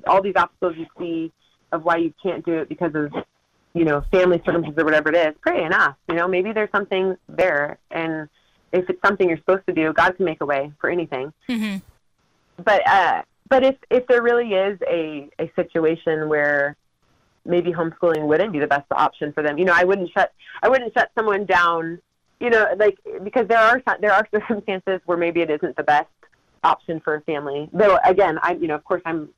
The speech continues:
Speaker 1: super pro homeschool, but, but I've seen, I've seen, um, I don't know.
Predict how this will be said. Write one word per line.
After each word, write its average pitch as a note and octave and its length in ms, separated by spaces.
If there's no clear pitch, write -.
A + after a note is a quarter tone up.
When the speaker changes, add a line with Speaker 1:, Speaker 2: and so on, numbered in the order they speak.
Speaker 1:
super E3 180
pro F3 220
homeschool, D#3 440
but, D3 220
but F#3 100
I've F#3+ 200
seen, F#3+ 320
I've F3+ 180
seen, F3+ 340
um, C#3 460
I G3+ 80
don't F#3 100
know. C#3+ 140